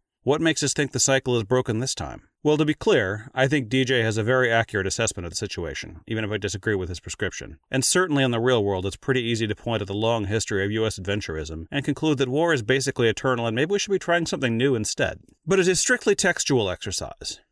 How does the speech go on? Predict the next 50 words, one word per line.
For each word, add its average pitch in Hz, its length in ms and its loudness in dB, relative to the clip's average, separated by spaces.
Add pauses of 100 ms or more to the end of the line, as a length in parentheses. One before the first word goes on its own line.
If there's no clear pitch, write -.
(120)
in 131 80 2
the 131 80 2
current 175 400 2
canonical 131 460 2
Star 117 240 2
Wars 113 160 2
galaxy, - 640 -4
literally 151 640 2
every 139 300 2
war 131 260 4
that 131 100 2
we 120 140 0
know 120 160 0
about 85 320 -4
was 92 120 -6
directly 120 460 0
the 113 80 -2
fault 101 360 0
of 98 80 -6
Sheev 101 320 -2
Palpatine. 76 640 -6
So - 100 -2
if 110 80 0
he's 131 180 2
actually 156 480 2
dead 143 280 2
for 139 120 4
real 131 220 4
this 101 160 -2
time, 85 320 -6
maybe 110 240 2
war 120 300 4
really 117 320 4
is 127 120 2
over. 73 460 -10
Again, 147 240 2
I 123 100 4
don't 139 140 2
find 120 240 0
this 101 80 -2
a 117 60 -2
satisfying 101 580 0
answer, 85 320 -8
but 101 160 -2
it 110 80 0
is 117 100 0
supported 98 400 0
in 85 120 -8
the 78 60 -10
text. - 380 -10